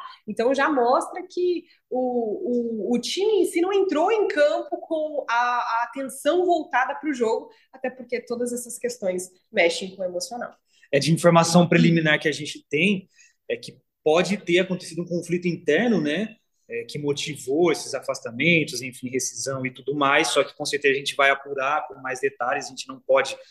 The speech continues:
Speaker 2: soltar nada precipitadamente, né, Barros? E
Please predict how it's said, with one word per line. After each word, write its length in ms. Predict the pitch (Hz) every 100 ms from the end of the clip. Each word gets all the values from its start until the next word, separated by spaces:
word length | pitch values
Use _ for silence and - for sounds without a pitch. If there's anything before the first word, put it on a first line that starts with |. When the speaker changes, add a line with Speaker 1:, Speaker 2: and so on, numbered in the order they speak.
| _
Speaker 2:
soltar 340 | - 123 - 139
nada 720 | 135 135 143 147 139 127 - -
precipitadamente, 1000 | 156 147 156 - 147 139 135 135 190 190
né, 100 | 165
Barros? 380 | 180 156 127 - - _ - _ _
E 840 | 131 135 139 139 135 131 123 120